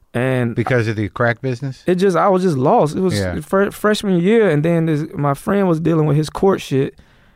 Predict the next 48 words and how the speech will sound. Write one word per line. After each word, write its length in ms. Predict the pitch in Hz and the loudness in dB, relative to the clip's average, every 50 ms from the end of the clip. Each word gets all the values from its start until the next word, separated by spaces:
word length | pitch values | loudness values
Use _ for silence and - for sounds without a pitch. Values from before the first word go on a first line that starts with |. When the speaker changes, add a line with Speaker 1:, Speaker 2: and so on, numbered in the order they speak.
| _ _ _ | _ _ _
Speaker 1:
By 160 | - 139 151 | -2 0 2
this 140 | 156 180 175 | 2 0 0
time, 320 | - 180 170 160 156 151 | 0 0 2 2 2 2
it 60 | 147 135 | 0 0
was 120 | 135 127 135 | 0 0 0
already, 400 | 151 156 151 147 147 143 135 131 | 0 2 2 2 2 2 2 2
like, 360 | 131 127 120 113 117 117 - - _ _ _ _ _ | 0 0 -2 -2 -4 -6 -10 -18 _ _ _ _ _
people 220 | - 190 180 160 | -2 -2 0 0
were 80 | 139 135 | 0 0
mad 420 | 120 117 123 131 156 151 127 113 | 2 2 2 2 2 0 0 -2
in 140 | - 123 131 | -2 -2 -2
the 60 | 131 | 0
Speaker 2:
Who, 60 | 143 135 | 2 2
the, 60 | - | 2
Speaker 1:
town. 340 | 143 147 147 135 139 - 117 | 0 0 -2 -2 -4 -6 -6
Speaker 2:
your 140 | 113 117 110 | -4 -4 -4
friend, 300 | - - 131 120 120 110 | -2 -2 -2 -2 -2 -4
the 60 | 107 | -4
crack 300 | - - 120 123 127 - | -4 -2 -2 -2 -2 -4
dealer? 240 | - 135 131 135 135 | -8 -8 -6 -4 -2
Speaker 1:
Yeah, 200 | 131 151 156 143 | 0 0 2 2
the 100 | 127 - | 2 2
O 160 | 143 156 160 | 2 2 2
G, 240 | 147 139 165 185 190 | 2 0 0 0 2
my 160 | 175 143 143 | 0 2 2
O 140 | - 139 156 | 2 2 2
G, 160 | 147 151 170 | 2 2 0
Speaker 2:
Yeah. 260 | 196 202 - 151 160 156 | 0 0 2 2 2 2
Speaker 1:
yeah. 180 | 151 135 127 143 - - _ _ _ _ _ _ _ _ _ _ _ _ _ _ _ _ _ _ - | 0 -2 -4 -8 -12 -20 _ _ _ _ _ _ _ _ _ _ _ _ _ _ _ _ _ _ -4
And, 240 | 147 156 160 156 151 | -2 0 2 2 4
uh, 180 | 143 139 135 | 4 4 4
Speaker 2:
What 120 | 127 127 131 | 4 2 2
was 120 | 123 - | 0 -2
he 80 | 143 127 | -4 -6
dealing 380 | 117 110 98 87 80 80 80 | -4 -4 -4 -4 -4 -6 -8
with? 140 | 80 78 - _ _ _ _ _ _ _ _ _ - | -12 -16 -18 _ _ _ _ _ _ _ _ _ -8
Speaker 1:
he 160 | - 139 196 220 | -4 -2 0 0
was 80 | 202 | 2
dealing 280 | 151 156 156 139 127 123 | 2 2 2 4 2 2
with 140 | 117 110 104 | 0 -2 0
baby 220 | 135 151 165 147 | 0 0 0 2
mama 300 | 131 135 165 170 143 110 | 2 2 2 0 0 -2
drama. 360 | - 107 101 - 107 104 101 107 | -4 -8 -8 -6 -6 -4 -4 -4
Speaker 2:
Oh, 220 | 107 101 92 85 - - - - | -4 -6 -8 -10 -12 -18 -16 -8
that 160 | 107 107 107 101 | -6 -6 -4 -6
was 120 | 95 92 | -6 -6
that 200 | 98 92 92 80 | -6 -6 -6 -6
one. 160 | 80 80 82 | -10 -12 -12